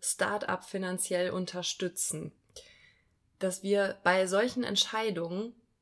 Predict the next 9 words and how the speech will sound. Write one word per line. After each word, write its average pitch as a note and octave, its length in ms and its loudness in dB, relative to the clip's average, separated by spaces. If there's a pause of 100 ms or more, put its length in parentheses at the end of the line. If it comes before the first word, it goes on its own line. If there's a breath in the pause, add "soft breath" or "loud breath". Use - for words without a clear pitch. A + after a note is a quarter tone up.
(380)
einen F#3+ 520 -2
unterbewussten G#3 840 0
Teil G3 460 -2
haben, E3 280 -2
der F#3+ 120 2
diese F#3 240 -2
ganze G#3+ 320 4
gesellschaftliche G3+ 800 0
Prägung F3 640 0